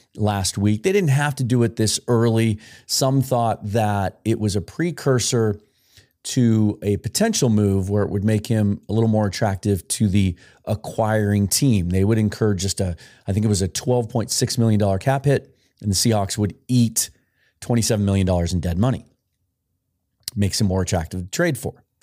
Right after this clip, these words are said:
So Brian says, who's been on the show, obviously the main host over at Hawk Blogger, uh, A, never any intent to move him at all. And the Seahawks just botched these press appearances. They just didn't handle it right.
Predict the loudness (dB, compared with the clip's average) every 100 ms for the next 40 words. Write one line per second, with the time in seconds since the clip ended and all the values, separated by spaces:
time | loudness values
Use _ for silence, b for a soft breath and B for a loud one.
0 | B B B B -6 0 0 -2 -16 _
1 | -4 -2 0 0 0 2 2 0 -2 _
2 | _ _ _ _ _ _ _ -4 -2 0
3 | 0 0 2 2 4 2 2 -2 0 0
4 | 2 2 2 -2 _ _ _ -8 0 2
5 | 2 2 2 0 -2 -2 -2 -2 -4 -4
6 | -6 0 0 2 0 -2 -6 _ _ _
7 | _ _ _ _ _ _ -16 -16 B B
8 | B B -4 -2 0 -2 -4 _ _ -4
9 | -2 0 0 0 0 2 0 -2 0 2
10 | 2 0 -2 0 2 4 2 2 2 2
11 | 0 0 0 0 0 -2 -2 -2 -2 -2
12 | -4 -2 -4 -2 -4 -4 -6 -10 -10 -14
13 | -16 -20 _ _ _ _ _ _ _ _
14 | -6 -2 0 0 0 0 0 -2 -4 -10
15 | -16 -18